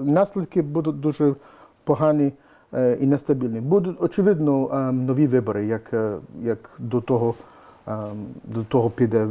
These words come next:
президент Порошенко. Бо не, бо не можна,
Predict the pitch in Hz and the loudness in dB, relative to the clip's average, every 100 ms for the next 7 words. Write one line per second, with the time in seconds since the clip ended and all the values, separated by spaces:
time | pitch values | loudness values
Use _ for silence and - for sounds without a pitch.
0 | - - - 117 104 107 110 104 - 98 | -6 -14 -6 -4 -4 -4 -4 -4 -4 -6
1 | 90 - 98 120 131 123 131 165 175 202 | -6 -6 -4 0 2 2 2 2 4 4
2 | 190 180 165 | 2 2 0